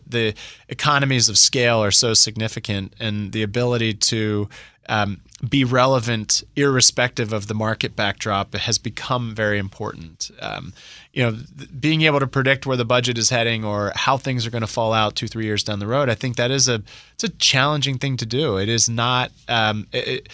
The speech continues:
it, there's so many moving parts to it and so much that could change, uh, based on politics or, or economic backdrop. And, um, y-, to be positioned to,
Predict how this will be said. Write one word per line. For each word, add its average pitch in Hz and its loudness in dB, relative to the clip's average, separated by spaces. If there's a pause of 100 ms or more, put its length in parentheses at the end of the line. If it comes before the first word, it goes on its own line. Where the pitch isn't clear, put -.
(300)
it, - -14
there's 151 4
so 185 6
many 156 4
moving 127 2
parts 120 2
to 110 2
it 107 2
and 110 0
so 143 4
much 139 2
that 123 0
could 117 -2
change, 113 2
uh, 104 2
based 110 2
on 110 0
politics 123 0
or, 104 0
or 101 0
economic 123 2
backdrop. 113 0
And, 101 -2 (420)
um, 107 2
y-, - -8
to - 0
be 147 4
positioned 143 4
to, 131 0